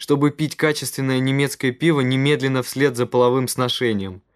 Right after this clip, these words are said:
И ради этого переносил все ужасы службы. Возможно, он сам не понимал про себя главного.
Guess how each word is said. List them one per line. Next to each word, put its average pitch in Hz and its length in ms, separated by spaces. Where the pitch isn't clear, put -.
И 123 80
ради 123 280
этого 147 300
переносил 123 600
все 151 340
ужасы 120 540
службы. 92 580
Возможно, 139 420
он 143 100
сам 165 240
не 123 80
понимал 113 420
про 104 160
себя 101 260
главного. 92 540